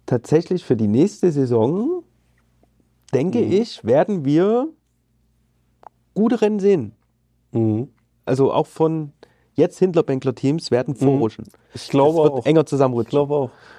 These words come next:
Speaker 1: Ähm, demzufolge, ja, wir, wir,
Speaker 2: Ja.
Speaker 1: wir greifen zu weit vor. Aber ich wollte bloß schon mal dieses Gedankenspiel mitgeben. Die nächste Saison wird nicht langweilig, nur
Speaker 2: Ja,
Speaker 1: weil das Reglement
Speaker 2: defi-,
Speaker 1: ähnlich bleibt.
Speaker 2: definitiv.
Speaker 1: Ja.
Speaker 2: Also,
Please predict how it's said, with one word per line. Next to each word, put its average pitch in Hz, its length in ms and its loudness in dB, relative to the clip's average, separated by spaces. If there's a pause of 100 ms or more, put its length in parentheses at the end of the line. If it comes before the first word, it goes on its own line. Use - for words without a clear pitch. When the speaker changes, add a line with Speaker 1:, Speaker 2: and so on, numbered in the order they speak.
(340)
Speaker 1:
Ähm, 120 380 0
demzufolge, 139 840 0 (720)
ja, 311 360 -2
wir, 165 360 -2
wir, 127 220 0
Speaker 2:
Ja. 139 120 4
Speaker 1:
wir 143 80 4
greifen 131 300 -2
zu 143 140 -2
weit 123 160 0
vor. 117 260 -2
Aber 127 160 0
ich 127 100 -4
wollte 156 180 2
bloß 147 160 0
schon 147 120 0
mal 139 100 2
dieses 123 280 -4
Gedankenspiel 151 600 0
mitgeben. 143 460 0 (340)
Die 120 60 0
nächste 143 260 0
Saison 127 320 2
wird 123 160 0
nicht 135 160 0
langweilig, 131 460 2
nur 131 80 0
Speaker 2:
Ja, 120 60 -4
Speaker 1:
weil 123 100 0
das 117 160 -4
Reglement 117 320 0
Speaker 2:
defi-, 82 100 -2
Speaker 1:
ähnlich 113 240 0
bleibt. 98 240 -6
Speaker 2:
definitiv. 123 720 0 (220)
Speaker 1:
Ja. 95 120 -8 (260)
Speaker 2:
Also, 113 420 4